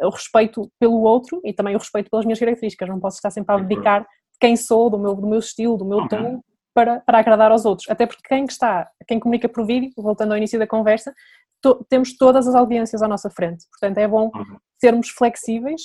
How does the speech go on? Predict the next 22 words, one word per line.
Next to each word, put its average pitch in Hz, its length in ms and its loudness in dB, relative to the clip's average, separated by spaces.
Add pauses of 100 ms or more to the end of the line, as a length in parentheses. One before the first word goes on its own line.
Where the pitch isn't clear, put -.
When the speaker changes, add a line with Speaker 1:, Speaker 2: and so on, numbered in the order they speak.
Speaker 1:
na 202 200 -6
comunicação. 202 500 -8
Acho 214 100 -10
que 214 60 -10
isto - 100 -16
pode 202 140 -6
ser 208 100 -6
um 202 80 -4
ponto 196 280 -6
aqui 196 160 -10
para, 185 300 -4 (200)
para 190 80 -8
pessoas 196 320 -2
que, - 60 -20 (100)
que - 60 -20
estão 220 320 0
a 196 60 -6
comunicar 190 460 -6
para 196 120 -6
audiências 185 340 -4
mais 185 200 -4
vastas. 196 420 -4